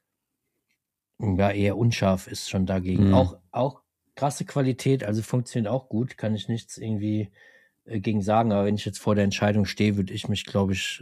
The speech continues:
Speaker 1: auf jeden Fall für die Osmo entscheiden. Naja, egal, auf jeden Fall hab ich das dann irgendwie da ausprobiert, getestet, hatte, wie gesagt, drei Räder dabei, zu denen ich ein bisschen was gemacht hab. Muss aber auch dazu sagen, zwei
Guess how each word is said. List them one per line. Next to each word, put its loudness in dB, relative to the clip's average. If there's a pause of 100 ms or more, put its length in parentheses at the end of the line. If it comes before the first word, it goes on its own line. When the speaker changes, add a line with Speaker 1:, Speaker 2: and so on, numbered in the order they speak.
Speaker 1:
auf -4
jeden 2
Fall 0
für -6
die 2
Osmo 2
entscheiden. 2 (880)
Naja, 6
egal, 4
auf 0
jeden 2
Fall 4
hab 6
ich 0
das 4
dann 4
irgendwie 2
da 4
ausprobiert, 2
getestet, 0
hatte, 2
wie 4
gesagt, 0
drei 4
Räder 4
dabei, 4
zu -4
denen 4
ich -2
ein 2
bisschen 2
was 0
gemacht 2
hab. 2
Muss 4
aber 4
auch -2
dazu 0
sagen, 4
zwei 2